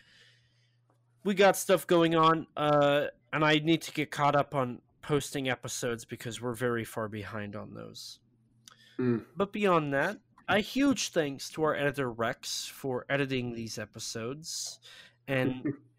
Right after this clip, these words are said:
Speaker 1: all his stuff can be found in the description below.
Speaker 2: Or just look up what I already mentioned earlier.
Speaker 1: Exactly. And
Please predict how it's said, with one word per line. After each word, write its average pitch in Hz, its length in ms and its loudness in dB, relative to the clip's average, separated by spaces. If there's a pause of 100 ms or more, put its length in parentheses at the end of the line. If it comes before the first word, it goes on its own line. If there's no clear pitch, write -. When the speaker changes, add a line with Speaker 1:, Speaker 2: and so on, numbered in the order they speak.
(160)
Speaker 1:
all 156 220 6
his 156 260 -2
stuff - 380 0
can 131 160 -12
be 131 80 -8
found 123 480 -4
in 196 200 0
the 156 100 2
description 120 640 -8
below. - 380 -16 (1040)
Speaker 2:
Or 160 160 4
just 139 300 0
look 123 180 0
up 120 200 2
what 107 140 2
I 98 120 2
already 98 260 0
mentioned 87 480 -6
earlier. 82 380 -12 (240)
Speaker 1:
Exactly. 110 840 -10 (100)
And 170 300 2